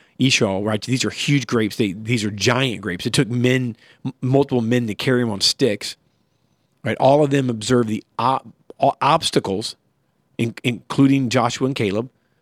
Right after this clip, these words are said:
They all twelve observed the obstacles to possessing the land for themselves. So it was hard to miss, right? And, um, the obstacles were, it was a huge pagan population,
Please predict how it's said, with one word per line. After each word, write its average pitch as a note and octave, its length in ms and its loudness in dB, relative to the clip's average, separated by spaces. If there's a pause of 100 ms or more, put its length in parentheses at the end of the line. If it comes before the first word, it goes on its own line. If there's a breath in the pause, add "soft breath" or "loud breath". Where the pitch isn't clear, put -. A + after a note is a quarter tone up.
(520)
They C3 140 2
all B2+ 280 6
twelve B2+ 440 2
observed A2 380 2
the G#2+ 120 -2
obstacles A#2+ 640 0
to - 100 -8
possessing A#2+ 540 0
the A#2 60 0
land G2 260 -4
for G#2+ 80 -6
themselves. F#2+ 380 -4
So A#2 140 4
it A#2 60 4
was G#2+ 140 -2
hard A#2+ 260 0
to G2+ 40 -4
miss, C#3 260 0
right? G#2+ 240 -2 (680 soft breath)
And, G2+ 360 -2
um, F#2+ 280 -2
the A2+ 100 -2
obstacles G#2+ 460 0
were, G2+ 400 0 (160)
it - 40 -2
was G#2 120 0
a F#2 80 -2 (260)
huge - 380 0
pagan B2 280 0
population, A#2 720 -2